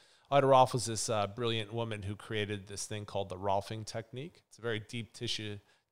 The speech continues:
deep tissue fascial work. Um, anyway, she always said, "The issues are in the tissues." And what that means is, is that tissues can hold the issues by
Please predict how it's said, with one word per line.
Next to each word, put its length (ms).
deep 280
tissue 360
fascial 640
work. 340
Um, 220
anyway, 300
she 440
always 300
said, 280
"The 120
issues 600
are 520
in 180
the 120
tissues." 840
And 260
what 120
that 160
means 280
is, 160
is 140
that 200
tissues 520
can 160
hold 320
the 180
issues 380
by 380